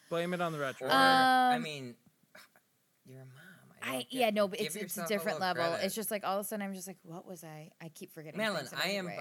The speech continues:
Speaker 2: I am shocked at some of the things you do recall. Like, I, if, when I become a parent, I'm not gonna remember goddamn shit.
Speaker 3: Mm.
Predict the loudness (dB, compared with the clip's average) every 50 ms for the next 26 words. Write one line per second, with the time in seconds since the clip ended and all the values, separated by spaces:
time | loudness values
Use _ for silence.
0 | -10 -8 -6 -6 -6 -6 -8 -8 -10 -12 -14 -16 _ _ _ _ _ _ _ _
1 | _ _ _ _ _ _ -18 -16 -12 -10 -10 -10 -10 -12 -16 _ -20 -16 -12 -12
2 | -12 -12 -12 -12 -12 -12 -12 -14 -16 -16 -16 -14 -14 -14 -14 -16 -18 -18 -14 -14
3 | -12 -12 -12 -12 -12 -12 -14 -12 -10 -10 -8 -8 -8 -8 -10 -12 -14 -16 _ -10
4 | -10 -10 -10 -14 -18 -20 -20 -18 _ -14 -14 -12 -10 -10 -8 -6 -6 -6 -8 -10
5 | -10 -12 -12 -12 -12 -12 -12 -12 -10 -10 -12 -14 _ -12 -10 -10 -8 -8 -8 -10
6 | -10 -12 -14 -16 -14 -14 -14 -12 -12 -12 -12 -12 -14 -14 -12 -12 -12 -12 -12 -14
7 | -14 -14 -14 -16 -12 -10 -8 -6 -6 -6 -6 -8 -8